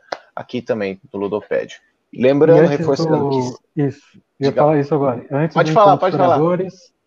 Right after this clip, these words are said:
Speaker 2: sábado é
Speaker 1: Hum.
Speaker 2: nós. Então, sábado tem o primeiro seminário online do Ludopédio. O dia inteiro, das nove e meia, dez e meia. Então, convido todos, diversas mesas,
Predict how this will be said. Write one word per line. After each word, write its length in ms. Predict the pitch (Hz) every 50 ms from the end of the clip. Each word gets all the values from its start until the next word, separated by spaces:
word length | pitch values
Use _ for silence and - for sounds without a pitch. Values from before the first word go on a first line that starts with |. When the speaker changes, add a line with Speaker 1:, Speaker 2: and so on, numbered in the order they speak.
| _ _ _
Speaker 2:
sábado 500 | _ _ _ - 165 180 185 180 175 180
é 20 |
Speaker 1:
Hum. 40 | 180
Speaker 2:
nós. 520 | 165 147 147 156 160 165 170 - - - -
Então, 300 | 139 - - 147 143 139
sábado 460 | - - - 143 147 147 147 143 143
tem 260 | 143 - 143 143 143
o 40 | 139
primeiro 300 | - - 135 135 139 143
seminário 460 | 139 - 151 139 135 131 127 127 127
online 260 | 127 123 123 123 127 127
do 80 | 123
Ludopédio. 720 | 123 123 123 123 117 _ - 120 127 135 151 156 160 170 160 _ _ _ _ _ _ _ _ _ _ -
O 60 | 135
dia 100 | 120 151
inteiro, 480 | 202 190 - - - 156 165 180 190 180
das 140 | 156 147 143
nove 260 | 151 151 151 139 143
e 60 | 139
meia, 220 | 139 143 151 151 139
dez 260 | 135 139 135 131 123
e 40 | 127
meia. 520 | 120 117 120 127 135 143 151 160 165 160 _ _ _ _ _ _ _ _ _ _ _ _ _ _ -
Então, 920 | 139 135 127 _ - 139 139 139 139 143 143 139 139 139 135 135 131 131 131
convido 280 | - - 131 135 135 _
todos, 600 | - 135 139 147 160 160 156 165 165 156 - - -
diversas 480 | 131 127 135 143 143 143 - 143 120
mesas, 680 | 117 120 127 135 147 160 156 147 151 156 160 160 151